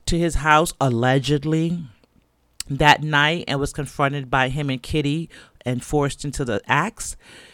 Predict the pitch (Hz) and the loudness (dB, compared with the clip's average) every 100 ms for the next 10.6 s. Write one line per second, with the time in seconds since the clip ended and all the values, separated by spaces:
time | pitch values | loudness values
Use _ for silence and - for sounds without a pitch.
0 | _ - 269 262 269 254 202 233 226 214 | _ 2 2 4 4 2 2 4 4 2
1 | - 175 196 214 196 - 202 214 202 202 | -4 0 4 4 4 0 2 2 2 2
2 | 196 185 - - - _ - 175 254 233 | 0 -2 -10 -18 -18 _ -4 0 0 -2
3 | 120 117 104 73 73 - - - - 160 | -4 -4 -6 -6 -8 -10 -16 -6 0 2
4 | 151 170 214 160 76 - _ - 151 143 | 4 4 2 0 -6 -12 _ -4 -2 -2
5 | - - 196 202 147 143 127 170 185 135 | -4 -4 -6 -4 -4 -4 -4 -4 -2 -2
6 | 98 73 _ _ _ _ - - - - | -4 -8 _ _ _ _ -20 -20 -20 -20
7 | - - 302 359 330 208 165 - - - | -10 0 4 6 8 6 6 0 -4 -4
8 | - _ _ _ 165 165 202 220 156 - | -8 _ _ _ -2 6 8 8 6 4
9 | 151 120 90 - - 175 165 151 147 151 | 2 -2 -8 -12 -2 2 2 0 2 2
10 | 143 123 104 101 101 107 | 2 -2 -4 -6 -8 -10